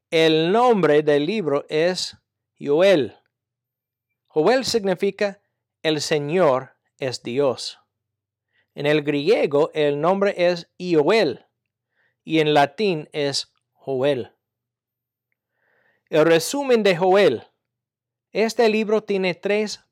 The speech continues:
puntos. Primeramente tenemos la plaga de las langostas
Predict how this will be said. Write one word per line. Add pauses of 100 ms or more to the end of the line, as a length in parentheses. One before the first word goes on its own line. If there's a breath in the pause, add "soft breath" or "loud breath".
puntos. (920)
Primeramente
tenemos
la
plaga
de
las
langostas